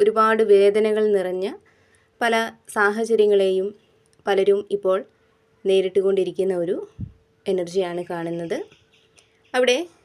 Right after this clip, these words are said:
നിങ്ങൾ മാനസികമായിട്ടും ശാരീരികമായിട്ടും വളരെയധികം തളർന്നിരിക്കുകയാണ്. പലരുടെയും ഹൃദയം മുറിവേൽക്കപ്പെട്ട ഒരു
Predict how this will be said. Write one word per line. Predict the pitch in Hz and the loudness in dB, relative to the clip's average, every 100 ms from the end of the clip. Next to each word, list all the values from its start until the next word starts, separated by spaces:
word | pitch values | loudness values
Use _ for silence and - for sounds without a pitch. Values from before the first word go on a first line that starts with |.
| _ 247 | _ -10
നിങ്ങൾ | 233 233 233 | -4 -2 0
മാനസികമായിട്ടും | 214 220 220 214 208 208 202 208 214 220 | -2 -2 -2 -2 0 0 2 0 -2 -6
ശാരീരികമായിട്ടും | - 185 180 214 226 226 208 190 185 196 190 202 _ | -8 -2 0 0 -2 -4 -2 -2 -4 -4 -6 -8 _
വളരെയധികം | 185 175 190 220 208 196 202 320 - _ _ _ _ - | -10 -4 0 0 2 2 0 -6 -14 _ _ _ _ -4
തളർന്നിരിക്കുകയാണ്. | 180 180 196 170 170 170 180 165 170 302 - _ _ _ _ _ _ _ _ _ | -4 -2 -2 -4 -6 -6 -6 -6 -8 -10 -16 _ _ _ _ _ _ _ _ _
പലരുടെയും | 247 240 240 247 240 240 | 0 0 2 0 0 -4
ഹൃദയം | 233 214 214 196 320 - _ _ _ _ _ _ | -2 2 2 2 -2 -12 _ _ _ _ _ _
മുറിവേൽക്കപ്പെട്ട | 226 240 226 214 220 220 214 208 196 | -2 0 2 2 0 -2 -2 2 2
ഒരു | 190 | 2